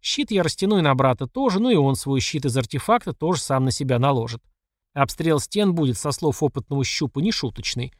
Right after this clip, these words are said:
Вот и решили мы с братом, что нам главное не убить воина-мятежников, а хотя бы ранить, чтобы он не в состоянии был дальше в атаку бежать. Я буду стрелять по ногам бойцов, ну а для Стани всё равно, куда попадёт он из своего арбалета, в любое место в ростовой фигуре цели.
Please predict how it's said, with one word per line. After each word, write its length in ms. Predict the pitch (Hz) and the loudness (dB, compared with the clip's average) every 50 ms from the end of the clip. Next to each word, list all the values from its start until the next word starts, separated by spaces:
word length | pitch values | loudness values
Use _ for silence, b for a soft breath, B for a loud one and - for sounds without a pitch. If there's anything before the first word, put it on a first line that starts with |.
| _ _ _ _ _ _ _ - | _ _ _ _ _ _ _ -6
Вот 180 | 262 302 - - | -4 -4 -2 0
и 40 | 254 | 0
решили 340 | 247 - - - 190 180 | 0 0 2 2 0 2
мы 120 | 175 165 156 | 2 2 0
с 60 | 139 | 2
братом, 360 | 139 151 151 151 143 - 139 | 2 4 2 2 2 -2 -6
что 160 | - - 175 | -6 -2 0
нам 160 | 196 240 240 214 | 0 2 2 2
главное 300 | 180 175 165 151 151 151 | 4 4 4 4 4 2
не 100 | 160 165 | 2 2
убить 340 | 170 170 190 269 247 - | 0 0 0 -2 -2 0
воина-мятежников, 880 | 147 143 143 135 131 131 135 147 143 - 147 123 110 117 110 - - - | 0 2 4 4 4 4 2 0 0 0 0 0 0 0 -4 -8 -8 -6
а 40 | 143 | -4
хотя 200 | 175 - 285 240 | -2 0 2 4
бы 100 | 233 196 | 4 4
ранить, 400 | 156 143 139 131 131 131 117 - _ _ _ _ | 6 4 4 4 2 0 -4 -8 _ _ _ _
чтобы 280 | - - 165 156 147 147 | -10 -4 -2 2 4 4
он 80 | 147 | 4
не 80 | 156 160 | 4 0
в 40 | - | -2
состоянии 520 | - 139 - - 175 156 143 127 127 135 | -6 -8 -2 0 2 2 4 4 4 2
был 160 | 123 131 131 | 2 2 0
дальше 320 | 131 139 139 120 - - 131 | 4 4 4 2 2 2 2
в 40 | 165 | 0
атаку 340 | 175 - - - - - | 0 0 -4 -12 -8 -4
бежать. 320 | 117 127 113 110 120 127 - _ _ _ _ _ _ _ - | -2 -2 0 -2 -2 -6 -8 _ _ _ _ _ _ _ -2
Я 120 | 277 285 | -2 0
буду 160 | 247 247 190 | 2 2 2
стрелять 400 | - - 180 160 156 147 131 - | 0 0 0 2 2 2 2 2
по 80 | - 147 | 0 2
ногам 360 | 139 143 156 180 247 262 240 | 2 2 2 2 2 0 2
бойцов, 460 | 202 208 202 185 - - 175 143 - | 2 2 0 0 -2 -4 -6 -6 -4
ну 160 | 190 233 254 240 | 0 2 2 2
а 40 | |
для 140 | 160 143 147 | 4 4 2
Стани 320 | 147 - - 220 214 185 139 | 2 2 0 0 0 0 0
всё 180 | - - 156 | 0 0 2
равно, 260 | 147 139 127 127 120 | 2 2 4 2 0
куда 260 | - - 143 131 123 - | 0 0 2 2 2 0
попадёт 460 | - 113 - 131 139 185 202 - 165 | 0 0 2 2 2 2 0 0 0
он 80 | 135 | 0
из 100 | 120 - | 0 0
своего 240 | - 139 135 131 127 | 0 0 2 4 4
арбалета, 480 | 127 127 127 139 135 131 120 - - 139 | 4 4 4 4 4 4 2 0 0 0
в 40 | 190 | 0
любое 300 | 240 214 185 151 131 123 | 2 4 6 6 6 6
место 300 | 151 220 254 - - 135 | 4 2 0 -2 -4 -4
в 60 | 123 | -4
ростовой 400 | 120 - - 131 127 139 170 151 | -4 -4 -2 -2 0 0 0 0
фигуре 360 | - 139 127 123 123 127 156 | 0 -2 0 2 2 0 0
цели. 440 | 160 - - 147 120 123 - - | -2 -4 -6 -6 -4 -6 -8 -10